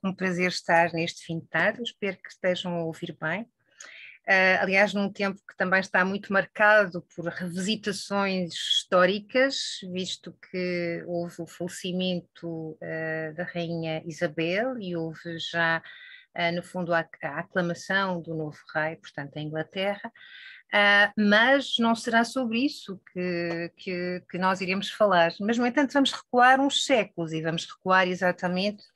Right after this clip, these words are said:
fazer um percurso, ahm, que vai desde, no fundo, o final dos últimos anos, eh, do século treze,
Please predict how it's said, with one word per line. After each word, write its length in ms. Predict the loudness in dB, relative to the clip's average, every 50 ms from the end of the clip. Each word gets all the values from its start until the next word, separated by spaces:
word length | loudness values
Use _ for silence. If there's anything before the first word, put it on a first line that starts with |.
| -20 _ _
fazer 160 | -4 -2 0
um 80 | 0 0
percurso, 540 | -2 -4 -10 _ -4 -4 -4 -4 -6 -10 -12 -14 -20 -18 -18 -18 -18 -18 -2 4
ahm, 640 | 6 8 8 8 8 6 4 2 0 -2 -4 -6 -8 -10 _
que 80 | -8 2
vai 280 | 4 6 6 6 4
desde, 520 | 2 2 2 2 2 0 -4 -4 -4 -2 -2
no 180 | -2 -2 -4
fundo, 260 | -6 -6 -6 -4 -4 -6
o 40 |
final 420 | -6 -6 -6 0 4 6 6 6 4
dos 160 | 2 -4 -6
últimos 380 | -8 -8 -6 -6 -6 -4 0 2
anos, 500 | 2 2 2 0 -2 -6 -10 -12 -10 -8
eh, 380 | -8 -6 -2 0 0 0 0 -2
do 100 | -4 -8
século 400 | -8 -6 -8 -8 -6 -8 -12 -6
treze, 460 | -4 -2 0 0 0 0 -2 -8